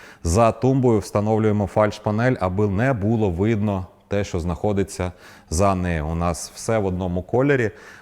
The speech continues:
Про колір, до речі, трохи згодом, і я дуже багато, мабуть, про нього скажу.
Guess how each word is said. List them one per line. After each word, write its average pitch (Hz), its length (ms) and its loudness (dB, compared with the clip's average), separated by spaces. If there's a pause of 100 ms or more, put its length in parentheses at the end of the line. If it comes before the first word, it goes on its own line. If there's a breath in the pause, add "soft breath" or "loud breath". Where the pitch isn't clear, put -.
Про 98 120 -2
колір, 95 340 0
до 87 120 0
речі, 92 380 -2
трохи 95 280 0
згодом, 107 480 0
і 87 160 -4
я 87 100 2
дуже 78 320 -2
багато, 82 360 -2
мабуть, 80 280 -4
про 85 140 -6
нього 85 180 -2
скажу. 78 360 -4